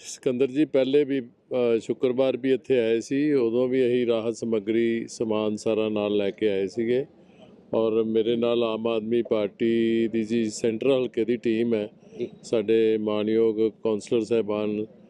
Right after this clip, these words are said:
Speaker 1: ਜਰਨੈਲ ਸਿੰਘ ਢੋਟ ਜੀ, ਫਿਰ ਸਾਡੇ,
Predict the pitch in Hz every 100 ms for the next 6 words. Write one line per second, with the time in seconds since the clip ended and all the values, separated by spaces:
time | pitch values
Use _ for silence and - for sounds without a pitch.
0 | - - - 110 110 107 104 113 107 120
1 | 107 101 104 110 107 - - - - -
2 | 117 113 117 110 113 113 110